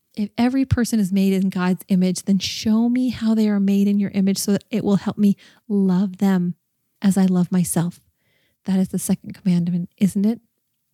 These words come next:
Number four, is it full of mercy and good deeds? Again, when you tease this out, when you test the fruit of where you are headed with this word, is it gonna lead you towards kindness and generosity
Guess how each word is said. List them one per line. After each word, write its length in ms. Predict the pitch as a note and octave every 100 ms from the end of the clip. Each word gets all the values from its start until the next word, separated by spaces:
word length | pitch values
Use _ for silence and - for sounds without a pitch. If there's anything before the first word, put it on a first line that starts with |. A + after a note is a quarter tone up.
| _ _ -
Number 300 | A3 A3 A#3+
four, 380 | - G3 G3 - _ _ _ _ -
is 140 | G#3
it 140 | G#3+ -
full 240 | G#3+ A#3+
of 80 | G#3+
mercy 640 | F#3 F3+ - G3+ G3+ G#3 _
and 240 | A#3+ A3+
good 340 | - E3+ F3+ - -
deeds? 540 | A#3+ C4 F#3+ D#3+ - _ _ _ _ -
Again, 420 | G3 A#3 G3 E3 - _ -
when 260 | F#3+ F#3
you 140 | F#3+ G3+
tease 500 | - - F#3+ F#3+ -
this 240 | A#3+ - -
out, 280 | D4 - - _ _ _
when 180 | G3 F3+
you 80 | F3
test 260 | F#3+ F3
the 80 | G3
fruit 400 | - - F3+ G#3
of 180 | G#3 F3
where 300 | F3 F3 F#3
you 220 | G3+ A#3
are 100 | A#3
headed 300 | A3 C#4 A#3
with 160 | G3 -
this 200 | F3+ -
word, 300 | G3 G#3 D#3+ -
is 160 | F#3
it 100 | G3+
gonna 200 | G3+ F#3+
lead 480 | F#3 F#3+ G3 G#3+ A3+
you 140 | A#3+
towards 320 | - G3+ F#3+ -
kindness 760 | - F#3 F#3 A3+ C#4 C#4 - - - - - -
and 160 | F#3
generosity 920 | E3+ F3 E3 E3 G3 - A#3+ C4+ D4